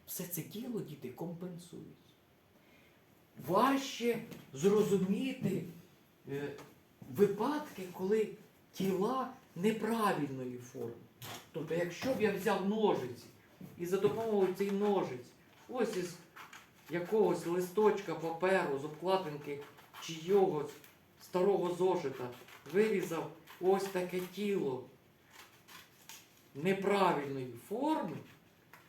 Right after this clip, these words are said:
ось так, то щоб воно перебувало в стані рівноваги,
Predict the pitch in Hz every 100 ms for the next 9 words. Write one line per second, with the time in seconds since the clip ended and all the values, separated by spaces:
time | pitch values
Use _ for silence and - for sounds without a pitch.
0 | - - 190 151 - 131 - - - _
1 | - - _ - - - - 185 185 175
2 | 180 180 226 220 202 190 165 151 185 226
3 | 185 - - 202 202 175 151 147 135 131
4 | 117 113 135